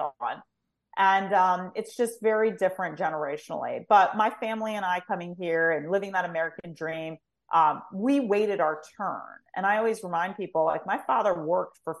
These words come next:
fifteen years before he was afforded an opportunity at citizenship, my mother the same.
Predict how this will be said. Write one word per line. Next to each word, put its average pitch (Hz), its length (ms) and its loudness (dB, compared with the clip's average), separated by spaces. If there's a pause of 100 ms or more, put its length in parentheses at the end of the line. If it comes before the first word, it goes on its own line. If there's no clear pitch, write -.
fifteen 208 520 -10
years 170 500 -8
before 170 560 0 (240)
he 233 80 0
was 214 200 2
afforded 185 520 0
an 156 140 -4
opportunity 165 720 -6
at - 120 -8
citizenship, - 800 -6
my 170 100 -4
mother 160 380 0
the - 80 -8
same. 190 640 -6